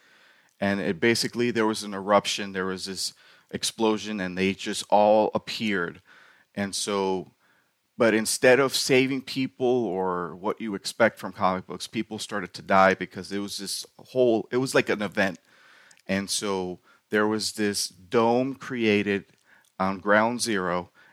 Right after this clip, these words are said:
and all the characters, uh, that came out of the books are trapped inside or live inside that dome. And so, uh, the first issue basically talks about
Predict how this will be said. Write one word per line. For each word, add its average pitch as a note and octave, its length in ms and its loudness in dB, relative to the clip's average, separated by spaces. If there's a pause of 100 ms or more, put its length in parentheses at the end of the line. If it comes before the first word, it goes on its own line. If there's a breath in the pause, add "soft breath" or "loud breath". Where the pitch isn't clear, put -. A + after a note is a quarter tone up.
and F#2+ 220 -4
all G#2+ 200 4
the G#2+ 120 -4
characters, G2+ 960 -6 (500)
uh, F2+ 280 -2
that F#2 200 0
came G#2+ 320 0
out G2 140 0
of F#2 160 -12
the - 80 -14
books - 500 -8 (380)
are F#2+ 360 2 (160)
trapped G#2+ 480 4
inside F2+ 680 0
or E2+ 380 -8 (260)
live G#2 400 2
inside F#2 460 0
that F2 340 2
dome. E2+ 420 -6 (440)
And F2+ 180 -10
so, F2 560 -4 (420)
uh, D#2 440 -4 (240)
the G2+ 80 -6
first - 340 0
issue A2 320 -2
basically G2 560 0
talks - 460 0
about F2 400 -2